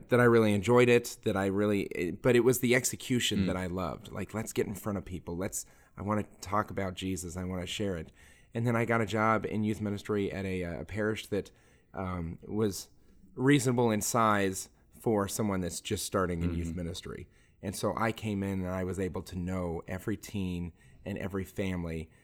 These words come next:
Speaker 1: uh, of those teens. And it was a heavily relational ministry. And I learned, and so my why was still very similar, like,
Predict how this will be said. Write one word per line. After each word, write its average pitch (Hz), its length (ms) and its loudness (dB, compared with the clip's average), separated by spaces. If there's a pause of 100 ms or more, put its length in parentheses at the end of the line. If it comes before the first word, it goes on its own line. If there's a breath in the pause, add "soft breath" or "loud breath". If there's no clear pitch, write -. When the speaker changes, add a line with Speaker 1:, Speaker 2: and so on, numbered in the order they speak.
(200 soft breath)
Speaker 1:
uh, 90 320 -2
of 87 160 -2
those 87 260 -4
teens. 82 500 -6 (380 soft breath)
And 110 180 0
it 98 80 2
was 107 300 -4
a 107 60 -4
heavily 127 520 4
relational 110 540 2
ministry. 98 680 0 (440 soft breath)
And 107 260 0
I 120 120 4
learned, 131 580 4
and 117 200 0
so - 120 -2
my 117 160 4
why 123 260 6
was 113 160 4
still 127 320 4
very 110 280 4
similar, 110 440 0
like, 95 240 -2